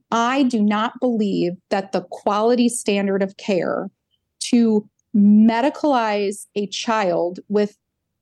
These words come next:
interventions that are lifelong, that can impact their fertility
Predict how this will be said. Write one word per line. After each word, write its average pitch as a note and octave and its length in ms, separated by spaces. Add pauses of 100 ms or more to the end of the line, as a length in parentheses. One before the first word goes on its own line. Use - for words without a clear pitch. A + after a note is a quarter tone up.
(140)
interventions A3+ 880
that G3+ 280
are F#3+ 140
lifelong, G3 1400 (140)
that G3+ 220
can G3 280 (380)
impact B3+ 580
their G3 140
fertility F#3+ 840